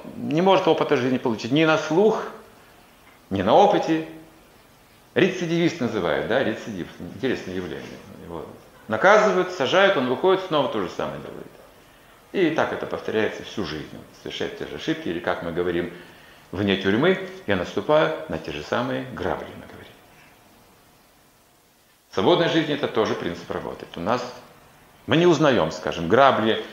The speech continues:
были белого цвета, понимаете, а здесь они оказались красного цвета. Ну, конечно, я не понял.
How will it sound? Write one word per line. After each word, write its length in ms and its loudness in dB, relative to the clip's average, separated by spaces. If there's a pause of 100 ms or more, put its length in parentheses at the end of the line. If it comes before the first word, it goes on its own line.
(280)
были 320 4
белого 480 8
цвета, 380 0
понимаете, 680 -4 (300)
а 100 -2
здесь 300 4
они 100 0
оказались 440 -2
красного 580 4
цвета. 300 -4
Ну, 120 -6
конечно, 380 -4
я 80 0
не 80 -2
понял. 300 -8